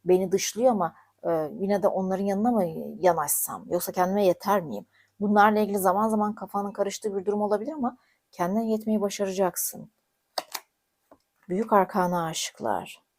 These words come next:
Bak, bak, bak. Altı ve yedi sayıları önemli arkadaşlar. Burada ne var biliyor musun? Ben bunun aşağıdaki sırayla bağlantılı olduğunu düşünüyorum.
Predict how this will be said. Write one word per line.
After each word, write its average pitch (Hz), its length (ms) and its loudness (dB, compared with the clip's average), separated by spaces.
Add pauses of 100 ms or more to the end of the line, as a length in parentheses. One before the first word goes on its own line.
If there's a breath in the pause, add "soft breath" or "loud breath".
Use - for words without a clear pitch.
(2250)
Bak, 196 440 -2
bak, 170 220 -8 (120)
bak. 110 460 -4 (200)
Altı 175 460 -6
ve 233 100 0
yedi 165 880 -4 (640)
sayıları 165 500 2
önemli 165 560 -2
arkadaşlar. 147 1160 -4 (1200 soft breath)
Burada 185 240 2
ne 233 160 2
var 165 300 0
biliyor 247 160 -4
musun? - 520 -10 (880)
Ben 170 240 4
bunun 196 120 0 (100)
aşağıdaki 156 540 0
sırayla 190 420 4
bağlantılı 127 560 2
olduğunu 127 280 -4
düşünüyorum. 151 680 -4